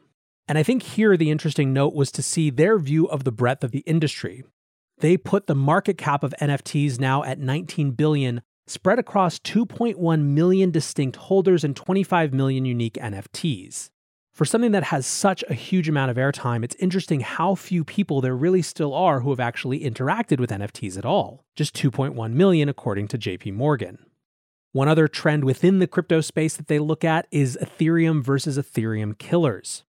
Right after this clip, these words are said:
That's their words, not mine. This is something I'm noticing a lot on Twitter. You're seeing the Ethereum community start to push a narrative that there has been a shift away from the interest in things like Avalanche and Solana,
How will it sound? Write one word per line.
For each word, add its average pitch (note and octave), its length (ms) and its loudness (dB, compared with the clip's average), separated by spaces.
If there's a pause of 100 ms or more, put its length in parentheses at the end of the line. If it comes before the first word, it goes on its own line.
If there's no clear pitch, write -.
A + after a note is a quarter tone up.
(260)
That's - 240 -6
their D3+ 180 4
words, B2 320 -2
not G#2+ 220 -10
mine. B2+ 440 -4 (440)
This F#3 160 2
is G#3+ 80 -2
something G#3+ 200 2
I'm E3 140 2
noticing D3+ 320 0
a B2+ 60 0
lot B2+ 340 0
on A#2+ 200 -2
Twitter. D#3 380 2
You're C3 160 0
seeing G3 360 0
the C#3+ 100 0
Ethereum G#3+ 480 0
community C#3 540 0
start D#3+ 340 -2
to D3+ 160 -2
push - 400 -4
a C#3+ 80 -4
narrative C#3 560 0
that B2 140 -6
there B2 160 -2
has A#2 160 -6
been B2+ 160 -4
a B2 40 -6
shift - 460 -2
away D#3+ 440 2
from C#3 200 -4
the C3 140 -4
interest C3 360 -4
in B2 160 -4
things A2+ 300 -4
like A#2 240 -2 (300)
Avalanche A#2 540 -2
and A#2 100 -6
Solana, B2 580 0